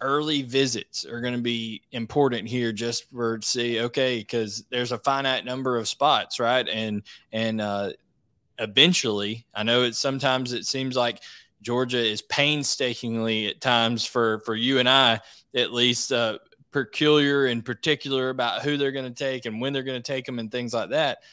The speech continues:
But it really seems like, okay, things will start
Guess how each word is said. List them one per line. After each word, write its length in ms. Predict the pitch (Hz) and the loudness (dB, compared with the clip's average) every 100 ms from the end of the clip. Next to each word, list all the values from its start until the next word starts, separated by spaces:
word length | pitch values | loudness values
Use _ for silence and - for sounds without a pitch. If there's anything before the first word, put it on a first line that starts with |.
| - _ _ - | -20 _ _ -2
But 340 | 123 117 113 _ _ _ _ - | 0 0 -2 _ _ _ _ -10
it 200 | 117 104 | -10 -4
really 300 | 120 147 147 | 0 2 2
seems 460 | - 147 147 135 | -2 -4 -4 -4
like, 260 | 127 113 - | -2 -2 -2
okay, 500 | 123 135 135 120 117 _ _ | -6 0 2 0 -4 _ _
things 240 | 139 147 135 | -4 -2 -2
will 80 | |
start 320 | 123 - 127 | -4 -2 -2